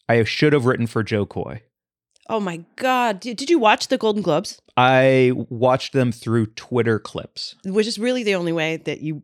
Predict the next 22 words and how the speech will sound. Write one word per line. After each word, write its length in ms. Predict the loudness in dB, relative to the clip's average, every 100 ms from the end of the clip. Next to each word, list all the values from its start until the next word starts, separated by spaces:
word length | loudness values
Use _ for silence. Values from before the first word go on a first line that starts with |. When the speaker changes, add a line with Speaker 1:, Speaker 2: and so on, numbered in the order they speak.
| -10
Speaker 2:
need 240 | -4 -4
to 60 | -2
watch 200 | -4 -4
them. 120 | -4
I 140 | 0 0
actually 260 | 0 -4
sat 200 | -6 -6
down 180 | -6 -8
for 80 | -8
the 80 | -10
first 220 | -10 -10
time 140 | -12
in 60 | -8
a 40 |
long 220 | -8 -8 -8
time 180 | -8
and 100 | -8 -8
watched 300 | -10 -12 -8
the 140 | -8
whole 380 | -4 -2 0 -2
award 300 | -4 -8 -6
show. 420 | -2 0 0